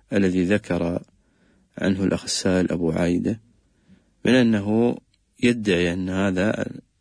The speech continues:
ال-، المبنى يستحق أن يصان، وهو في الحقيقة لا يحتاج، لا يحتاج إلى صيانة، وإن كان يحتاج فإنه لا ي-،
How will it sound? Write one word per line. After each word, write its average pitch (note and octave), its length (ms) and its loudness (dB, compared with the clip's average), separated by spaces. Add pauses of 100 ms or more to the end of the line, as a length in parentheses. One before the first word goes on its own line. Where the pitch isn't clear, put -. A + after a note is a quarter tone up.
(560)
ال-، F2+ 580 -6
المبنى F2 420 2
يستحق A2 760 -2
أن F2+ 420 -2
يصان، A#2 440 0 (720)
وهو C#3 200 2
في G2+ 80 -4
الحقيقة G2 460 -2
لا C#3+ 140 2
يحتاج، - 460 -2 (120)
لا A#2+ 100 2
يحتاج G#2+ 440 0
إلى A#2+ 460 0
صيانة، G2 580 2 (1000)
وإن D3 200 4
كان F#3 220 2
يحتاج C#3+ 420 2
فإنه C3+ 380 2
لا D3+ 300 4
ي-، - 60 -2